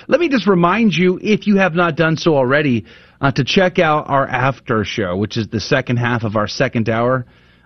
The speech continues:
Um, and we are live streaming on several platforms, and I just wanna say big special shout out this morning to our C D T insiders over on Telegram. We love hanging out with them. Praise be to God. Damon, good morning to you.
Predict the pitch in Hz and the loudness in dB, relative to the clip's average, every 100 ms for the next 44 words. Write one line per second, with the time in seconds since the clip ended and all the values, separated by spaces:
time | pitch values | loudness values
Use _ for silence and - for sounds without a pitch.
0 | - 113 110 110 - 151 139 165 170 127 | -2 0 2 0 0 0 2 4 4 4
1 | 120 135 147 - - 147 139 117 107 - | 2 2 0 -2 -2 0 2 0 -2 -6
2 | - 170 147 139 - 139 131 139 143 143 | -2 0 2 0 0 -2 0 -2 0 0
3 | 143 135 - - 110 107 - 117 120 127 | 0 -2 -6 -2 -2 -2 -4 -6 -4 -4
4 | 143 120 - 127 117 - - 131 - - | -2 -2 0 2 2 -2 -4 -6 -8 -4
5 | 151 135 131 117 - - 131 123 120 113 | -2 0 0 -2 -4 -2 0 0 0 -2
6 | 110 123 120 117 - 113 101 92 - - | -6 -2 0 0 0 0 0 -4 -10 -20
7 | - _ - 180 165 135 143 143 131 143 | -20 _ -2 2 2 2 2 2 2 0
8 | 131 113 - 139 123 120 117 - 120 120 | 0 -2 -2 0 2 2 0 0 0 0
9 | 120 120 120 117 113 110 117 120 120 120 | 2 2 2 0 0 0 0 0 0 0
10 | 117 110 110 123 113 120 110 117 107 113 | 0 -2 -2 -2 0 0 -2 -2 0 0
11 | 107 104 117 117 107 107 101 117 117 117 | 0 0 0 0 0 0 0 0 0 0
12 | 113 110 | 0 0